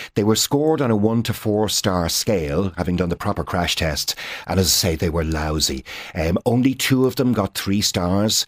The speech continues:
Um, the Rover one hundred only got one star, and it killed it. Literally, it was withdrawn from the market a month later. Um, and I think what's interesting is the car manufacturers were furious.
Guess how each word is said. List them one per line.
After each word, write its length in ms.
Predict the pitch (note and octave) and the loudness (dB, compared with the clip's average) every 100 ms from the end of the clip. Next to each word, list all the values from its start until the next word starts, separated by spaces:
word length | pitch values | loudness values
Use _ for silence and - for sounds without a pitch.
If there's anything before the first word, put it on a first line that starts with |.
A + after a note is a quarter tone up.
| - - - | -6 -14 -2
Um, 320 | F#2+ F#2+ F#2+ - | 0 2 0 -2
the 160 | G2+ | 0
Rover 360 | G#2 A#2 C#3 B2 | 4 4 4 2
one 200 | G#2 F#2+ | 2 2
hundred 420 | A2 C#3+ A2 F2+ | 2 2 2 2
only 160 | F#2 F2+ | 2 2
got 240 | E2+ D#2 | 0 0
one 280 | E2 G2 A2+ | 0 2 2
star, 480 | - G2 G2 A#2+ B2+ - - - - | 0 0 0 0 -2 -8 -20 -14 -4
and 140 | F#2 | 0
it 140 | F#2 - | 0 0
killed 280 | G#2+ A2+ C3 | 0 2 0
it. 260 | D#3 - _ F2 | -4 -6 _ -2
Literally, 520 | F#2 A2+ C3 D3 - | 0 2 2 2 0
it 120 | E2 | 0
was 160 | F2+ D#2+ | 0 0
withdrawn 460 | E2+ - G2 A2+ | -2 0 2 2
from 140 | A2+ G2 | 2 2
the 80 | |
market 440 | E2+ F2 - C3+ - | 2 2 0 -2 -2
a 40 | |
month 360 | D#2+ E2+ G#2 - | 0 2 0 0
later. 360 | D#2 D2+ A#2+ A2 - - - - | -2 0 -2 -2 -12 -16 -14 -2
Um, 240 | F#2 F#2+ G#2 | 2 2 2
and 120 | G#2+ | 2
I 80 | C3 | 2
think 140 | D#3+ | 2
what's 140 | D3+ | 2
interesting 440 | D3 D#3 C#3+ A2 F2 | 0 0 0 0 0
is 100 | D#2+ | 0
the 80 | F#2+ | -4
car 380 | - C3 D3 | -4 0 2
manufacturers 960 | C#3 A2+ F#2+ - A#2+ B2+ - F2 E2 - | 2 4 2 0 -4 -4 -2 -2 -2 -2
were 220 | G#2+ A#2 | -2 -2
furious. 920 | - - - - A#2+ A2+ D2 C2 - | -4 -8 -10 0 2 4 2 -2 -2